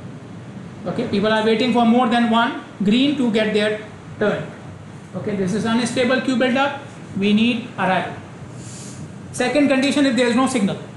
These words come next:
it's very easy. Just look at the queue. Is it increasing or not? That's it.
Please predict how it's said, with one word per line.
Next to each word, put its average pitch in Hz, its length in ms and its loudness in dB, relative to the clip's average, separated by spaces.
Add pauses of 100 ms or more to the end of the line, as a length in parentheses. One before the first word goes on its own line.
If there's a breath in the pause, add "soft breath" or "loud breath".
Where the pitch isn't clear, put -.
it's 196 140 0
very 214 200 4
easy. 208 480 2 (440)
Just 254 200 4
look 277 160 2
at 247 180 2
the 240 120 0
queue. 370 380 4 (2250)
Is 247 140 4
it - 200 0
increasing 311 600 4
or 311 80 4
not? 202 360 0
That's 196 220 -2
it. 151 80 -8